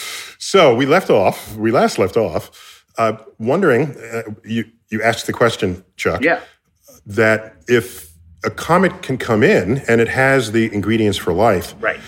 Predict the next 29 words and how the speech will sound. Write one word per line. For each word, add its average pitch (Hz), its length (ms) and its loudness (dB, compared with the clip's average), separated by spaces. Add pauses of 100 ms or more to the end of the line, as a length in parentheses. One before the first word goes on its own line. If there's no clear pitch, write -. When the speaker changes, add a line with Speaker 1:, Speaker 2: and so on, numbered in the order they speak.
(140)
Speaker 1:
instead 196 340 2
of 196 120 2
colliding 131 580 4
with 120 160 0
Earth 113 320 2
and 90 380 -6
burning 104 400 0
up, 135 360 -2
can't 185 220 -2
it 185 80 -2
just - 240 0
sort 131 140 2
of 87 80 -2
break 104 280 2
up 123 180 -2
in 113 100 0
the 92 100 -2
atmosphere 127 540 0
Speaker 2:
Right. 120 240 0 (340)
Speaker 1:
and 110 100 2
then 113 140 4
sprinkle 147 600 2
down 92 640 -6
gently? 104 640 -2 (560)
And 143 440 2
the 95 60 -4
problem 160 300 2
here, 110 120 2
Chuck, 85 340 -6